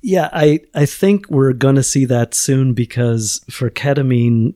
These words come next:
although it's not a classic psychedelic, you, we ended up in that situation where there's a lot of,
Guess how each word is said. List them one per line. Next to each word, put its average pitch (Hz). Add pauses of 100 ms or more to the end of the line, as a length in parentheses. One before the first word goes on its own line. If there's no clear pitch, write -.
(120)
although 120
it's 117
not 117 (100)
a -
classic 120
psychedelic, 120 (120)
you, 113 (320)
we 120
ended 120
up 120
in 117
that 110
situation 123
where 113
there's 110
a 117
lot 117
of, 107